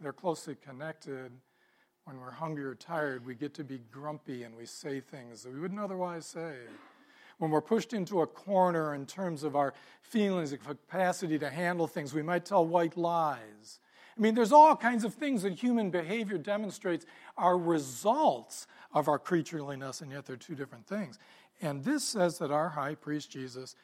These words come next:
is able to sympathize with our creaturely weakness because he assumed, he assumed a human body. And his human body was like ours. It was frail. It had creature weakness.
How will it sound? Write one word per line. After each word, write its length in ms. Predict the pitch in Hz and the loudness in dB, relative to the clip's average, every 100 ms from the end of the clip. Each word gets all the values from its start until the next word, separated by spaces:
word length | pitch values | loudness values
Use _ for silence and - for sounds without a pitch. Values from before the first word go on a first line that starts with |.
| _ - | _ -10
is 180 | 127 127 | -6 -2
able 240 | 160 196 | -2 -2
to 60 | 190 | -6
sympathize 680 | - 190 143 123 123 127 135 | -6 -8 -6 -8 -10 -10 -12
with 120 | 123 | -12
our 100 | 117 | -14
creaturely 600 | - 190 180 - 160 143 | -10 -8 -8 -8 -10 -10
weakness 640 | 139 165 175 127 110 120 - | -8 -8 -10 -14 -18 -18 -20
because 300 | 123 147 127 | -18 -16 -16
he 100 | 135 | -16
assumed, 800 | 120 - - 208 175 131 113 113 139 | -16 -18 -14 -8 -6 -8 -12 -16 -12
he 80 | |
assumed 640 | 120 - 208 170 117 110 117 _ _ _ _ _ _ _ _ _ 120 | -12 -10 -10 -12 -14 -20 -20 _ _ _ _ _ _ _ _ _ -8
a 140 | 123 | -8
human 500 | - - 190 185 165 | -8 0 2 2 -2
body. 400 | 151 113 98 _ _ _ _ _ _ _ _ | -4 -6 -10 _ _ _ _ _ _ _ _
And 80 | - | -20
his 120 | 120 | -14
human 260 | 170 180 185 | -8 -6 -2
body 260 | 170 165 165 | 0 0 -2
was 200 | 156 156 | -4 -4
like 260 | 156 151 | -4 -4
ours. 360 | 143 104 101 - | -10 -12 -16 -20
It 80 | 131 | -18
was 120 | 120 | -18
frail. 600 | - 165 156 156 170 185 - _ _ _ _ _ _ _ _ _ _ _ _ _ _ | -6 2 4 6 4 0 -8 _ _ _ _ _ _ _ _ _ _ _ _ _ _
It 100 | - | -10
had 220 | 127 123 - | -6 -6 -4
creature 420 | 185 175 180 165 | -2 0 0 -2
weakness. 840 | 147 175 170 175 202 - - - | 0 0 -2 -8 -8 -12 -18 -20